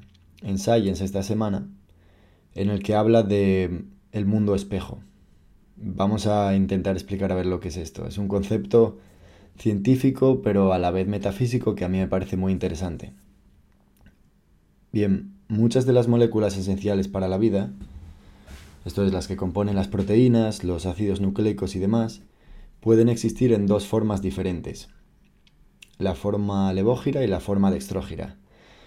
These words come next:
Esto es, una molécula y su imagen espejo. Si tú haces la prueba de estar enfrente del espejo y levantas la mano izquierda, tu imagen espejo está levantando la mano derecha. Este fenómeno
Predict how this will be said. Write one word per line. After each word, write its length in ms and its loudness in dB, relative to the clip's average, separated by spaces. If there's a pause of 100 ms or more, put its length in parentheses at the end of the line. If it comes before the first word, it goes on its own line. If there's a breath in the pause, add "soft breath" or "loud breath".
(380 soft breath)
Esto 300 4
es, 260 2 (440)
una 200 4
molécula 580 6
y 120 -2
su 100 -4
imagen 360 0
espejo. 520 -6 (1400)
Si 240 -6
tú 140 4
haces 180 2
la 120 6
prueba 280 2
de 100 -2
estar 220 -2
enfrente 340 0
del 100 2
espejo 380 -4
y 40 -4
levantas 420 0
la 60 0
mano 180 0
izquierda, 580 2 (960 soft breath)
tu 100 0
imagen 300 2
espejo 320 2
está 180 0
levantando 440 4
la 80 4
mano 160 0
derecha. 400 -4 (1300)
Este 220 0
fenómeno 540 4